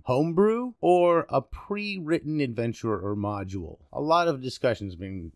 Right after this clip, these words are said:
done around this, and a lot of people feel that it's a lot harder to homebrew and a lot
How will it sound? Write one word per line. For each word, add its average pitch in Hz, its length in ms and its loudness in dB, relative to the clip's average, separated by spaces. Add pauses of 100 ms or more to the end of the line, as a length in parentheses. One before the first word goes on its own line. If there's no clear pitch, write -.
done 87 240 -12
around 80 340 -14
this, - 380 -18
and 120 80 -8
a 127 60 -4
lot 143 240 2
of - 80 -8
people 147 300 -4
feel 113 320 -4
that 101 220 -8
it's - 380 -18 (380)
a 110 80 -4
lot 120 260 0
harder 123 460 -2
to 101 80 -2
homebrew 95 640 -6 (320)
and 95 180 -12
a 95 80 -10
lot 104 320 -6